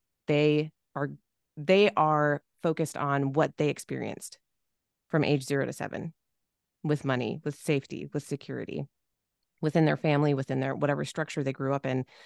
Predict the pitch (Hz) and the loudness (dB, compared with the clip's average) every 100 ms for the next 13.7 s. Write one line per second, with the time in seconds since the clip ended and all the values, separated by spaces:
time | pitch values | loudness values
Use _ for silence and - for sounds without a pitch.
0 | - _ _ 147 143 160 160 143 - 139 | -20 _ _ -2 0 2 2 0 -2 -4
1 | 143 - 156 139 131 135 - - - 147 | -4 -6 -4 -2 -4 -8 -10 -14 -8 -4
2 | 151 - 147 135 135 _ _ _ _ _ | -2 0 2 2 0 _ _ _ _ _
3 | 180 147 139 135 135 - _ _ 165 147 | -4 0 0 0 -2 -8 _ _ -10 -2
4 | 160 165 160 139 135 - 151 - - _ | 0 2 0 -2 -6 -8 -8 -10 -20 _
5 | - 143 139 139 - 147 143 143 143 - | -8 -4 -2 -4 -4 -6 -6 -6 -6 -6
6 | 175 151 143 143 - 131 139 175 240 277 | -6 -4 -6 -6 -6 -2 -2 -2 -4 -6
7 | _ - 156 - 139 143 - 151 139 139 | _ -4 -4 -2 -4 -6 -8 -10 -8 -8
8 | 135 143 139 135 _ _ - 151 131 131 | -8 -6 -6 -8 _ _ -10 -8 -4 -4
9 | 127 143 143 143 139 139 - - - - | -6 -10 -12 -10 -8 -8 -8 -8 -8 -10
10 | - _ - _ - 151 135 - - 160 | -14 _ -20 _ -8 -4 -2 -4 -6 -8
11 | _ _ _ _ _ _ _ _ _ _ | _ _ _ _ _ _ _ _ _ _
12 | _ _ _ _ _ - 151 196 170 143 | _ _ _ _ _ -8 -6 -4 -6 -6
13 | - 143 147 147 - - - | -6 -2 -2 -4 -8 -20 -20